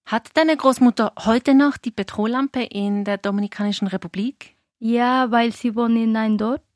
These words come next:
Speaker 2: und dort es gibt nicht so viel Strom wie in der Stadt oder so.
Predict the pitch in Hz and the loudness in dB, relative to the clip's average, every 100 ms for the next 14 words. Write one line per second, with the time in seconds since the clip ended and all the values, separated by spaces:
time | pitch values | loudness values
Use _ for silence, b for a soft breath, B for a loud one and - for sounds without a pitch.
0 | _ 233 233 240 240 240 - 240 233 233 | _ 2 4 4 2 -2 -4 -2 0 0
1 | 226 233 240 226 220 - - 220 220 226 | -2 -6 -4 -4 -6 -10 -10 -4 0 0
2 | 220 214 214 - 220 214 202 202 - 214 | 0 -2 -4 -2 -2 -2 -2 -8 -8 -6
3 | 208 208 208 202 - 190 | -6 -6 -8 -8 -8 -12